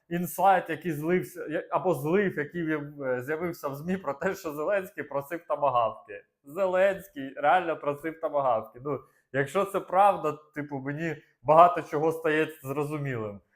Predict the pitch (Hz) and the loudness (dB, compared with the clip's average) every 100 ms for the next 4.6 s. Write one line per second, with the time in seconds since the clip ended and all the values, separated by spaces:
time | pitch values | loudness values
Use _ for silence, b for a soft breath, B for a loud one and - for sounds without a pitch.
0 | _ _ _ _ - 113 120 190 220 208 | _ _ _ _ -2 0 4 6 6 4
1 | 208 185 160 170 175 170 165 165 156 165 | 0 -4 -2 -4 2 2 2 0 -2 -4
2 | - 165 - 180 220 151 135 123 123 123 | -4 -12 -8 -2 0 0 2 4 4 2
3 | 127 - - 190 214 185 170 202 196 175 | -2 -6 0 0 2 -4 -2 -2 -2 -6
4 | - 233 226 190 160 131 | -8 -4 0 4 4 2